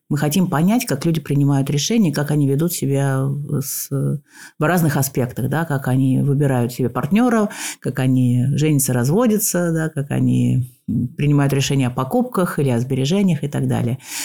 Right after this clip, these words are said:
То есть этими вещами занимаются все, и психологи, и с-, и экономисты, и социологи. Поэтому, если говорить о том, что такое экономическая социология <laughs> или социология финансового поведения,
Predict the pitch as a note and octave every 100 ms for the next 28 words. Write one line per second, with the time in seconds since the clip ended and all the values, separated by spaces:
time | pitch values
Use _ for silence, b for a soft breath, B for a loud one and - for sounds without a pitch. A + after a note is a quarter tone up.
0 | B - E3 G#3 A#3 G#3+ G3 G3+ D4+ B3+
1 | E3+ F3+ G3 F3+ - - A#2 G#2+ - -
2 | G3+ G3+ C#4 A#3 G3+ G3 F3 E3 - E3
3 | E3 D3+ E3+ G#3 G#3 C#3+ C#3+ C#3+ - C3+
4 | B2 C3+ - _ B B - D3 F3+ F#3+
5 | F3+ F#3 F#3+ F#3+ F3 F#3+ F#3+ - G3 F3+
6 | E3+ G3 F3 E3 E3+ G3 B3+ - - D#3+
7 | C#3 C#3+ C#3 C3+ B2 F#2 F3 - - G2+
8 | G#2+ D3 C3+ - D3 D3+ D3 D#3 D3 C#3+
9 | C#3 C#3+ D3 F#3 C4 G3 C#3